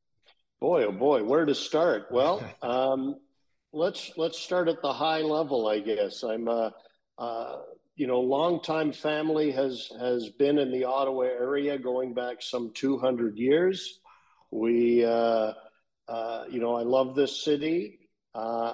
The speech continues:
Speaker 1: I've lived here a lot of my life. I got to travel as a kid growing up, uh, around the world, and that, that helped impress upon me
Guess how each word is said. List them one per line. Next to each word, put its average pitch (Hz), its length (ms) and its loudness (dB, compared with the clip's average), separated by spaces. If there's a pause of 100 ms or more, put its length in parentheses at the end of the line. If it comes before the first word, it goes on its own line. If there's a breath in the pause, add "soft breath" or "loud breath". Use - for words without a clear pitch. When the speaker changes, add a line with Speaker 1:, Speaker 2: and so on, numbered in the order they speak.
Speaker 1:
I've 117 200 -2
lived 131 340 0
here 127 720 0
a 120 60 -8
lot 151 320 -2
of 131 120 -4
my 120 140 -4
life. 110 420 -4
I 113 120 -4
got 127 240 -6
to 107 80 -18
travel 127 580 -2
as 104 160 -6
a 110 100 -4
kid 135 400 0
growing 113 460 0
up, 123 340 -4
uh, 113 340 0 (100)
around 113 460 -4
the 107 60 -4
world, 135 460 0
and 113 140 -6
that, 117 160 -6 (600)
that 127 180 0
helped 127 320 -2
impress 120 520 -2
upon 123 520 -2
me 123 400 -2